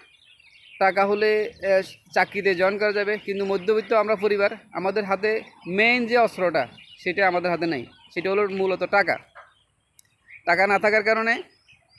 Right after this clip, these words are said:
চাকরিতেও জয়েন করতে পারতেছি না আমরা ভালো, ভালো একটা চাকরিতে, এবং কি কোনো একটা ব্যবসা বাণিজ্য, ভালো একটা ব্যবসা বাণিজ্য যদি শুরু করবো, সেটা তো আমরা পারতেছি না।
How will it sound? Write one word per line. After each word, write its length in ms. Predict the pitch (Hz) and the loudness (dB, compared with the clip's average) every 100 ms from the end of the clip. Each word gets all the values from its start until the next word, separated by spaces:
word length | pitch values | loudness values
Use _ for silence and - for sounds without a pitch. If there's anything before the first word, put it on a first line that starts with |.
| - - _ _ - | -20 -20 _ _ -2
চাকরিতেও 460 | 175 - 185 214 | -2 -2 -2 2
জয়েন 160 | 220 220 | 2 2
করতে 160 | 220 | 0
পারতেছি 320 | 233 214 202 226 | 0 0 -2 -2
না 100 | 226 | 0
আমরা 280 | 226 262 254 - 143 | 0 -4 -6 -14 -2
ভালো, 380 | 175 208 214 - _ _ - | 0 0 -2 -6 _ _ -4
ভালো 180 | 175 202 | -2 -2
একটা 140 | 196 | -2
চাকরিতে, 440 | 214 - 196 196 - - - - - | -4 -6 -4 -4 -6 -14 -20 -20 -2
এবং 260 | 175 202 185 | 0 0 -2
কি 280 | 208 214 - - - - - _ - - - - - | -4 -4 -6 -16 -20 -20 -20 _ -20 -20 -18 -16 -6
কোনো 180 | 202 220 | 0 0
একটা 200 | 214 208 | 0 0
ব্যবসা 260 | 190 220 | 0 0
বাণিজ্য, 240 | 208 202 151 | -2 -2 -2
ভালো 200 | 180 196 | 0 0
একটা 160 | 214 | 0
ব্যবসা 260 | 196 175 202 | 0 -2 -2
বাণিজ্য 220 | 208 196 | -2 -2
যদি 100 | 202 | -2
শুরু 200 | 196 190 | -2 -2
করবো, 360 | 208 202 220 226 | -2 0 0 0
সেটা 240 | 202 185 | -2 0
তো 100 | 196 | 0
আমরা 180 | 185 175 | 0 0
পারতেছি 300 | 165 139 139 | -2 -4 -8
না। 140 | 123 | -10